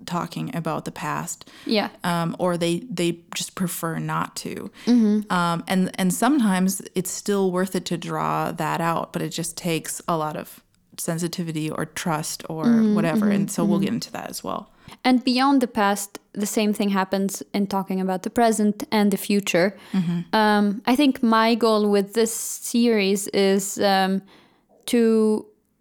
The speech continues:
Speaker 2: to learn to bring balance into how we talk about the past, the present, and the future,
Speaker 1: Mm-hmm.
Speaker 2: to be able to, to embrace the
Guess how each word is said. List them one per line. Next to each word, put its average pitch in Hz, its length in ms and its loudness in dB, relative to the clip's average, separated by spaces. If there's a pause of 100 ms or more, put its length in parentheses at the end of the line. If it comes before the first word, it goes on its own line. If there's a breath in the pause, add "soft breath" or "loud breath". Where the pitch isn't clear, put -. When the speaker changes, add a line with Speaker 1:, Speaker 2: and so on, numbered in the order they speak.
(420)
Speaker 2:
to 262 100 2
learn 254 400 4
to 254 140 0
bring 220 320 4
balance 196 640 2
into 202 280 0
how 190 240 2
we 196 140 2
talk 180 360 0
about 180 340 2
the 196 60 -4
past, 190 380 0
the - 80 -20
present, 185 440 -2
and 185 200 0
the 185 60 -2
future, 180 560 0
Speaker 1:
Mm-hmm. 180 360 2
Speaker 2:
to 214 120 -2
be 208 160 2
able 208 500 4 (160)
to, 190 480 2 (600 soft breath)
to 208 500 2
embrace 220 680 2
the 196 420 2